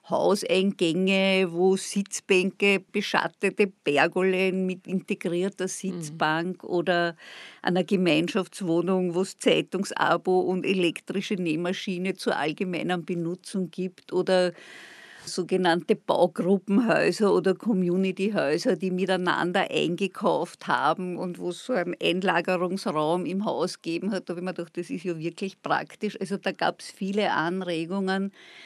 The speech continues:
Speaker 1: Es war sicher auch Berlin inspirierend, die sich ja auch von Verkehrsplanungsansätzen her, also es gab so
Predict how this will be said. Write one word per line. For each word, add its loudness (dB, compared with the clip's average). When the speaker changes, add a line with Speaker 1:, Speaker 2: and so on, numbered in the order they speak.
Speaker 1:
Es -6
war 4
sicher 0
auch 0
Berlin 4
inspirierend, 0
die 0
sich -2
ja 4
auch 6
von 0
Verkehrsplanungsansätzen 0
her, 2
also 0
es 0
gab 2
so 6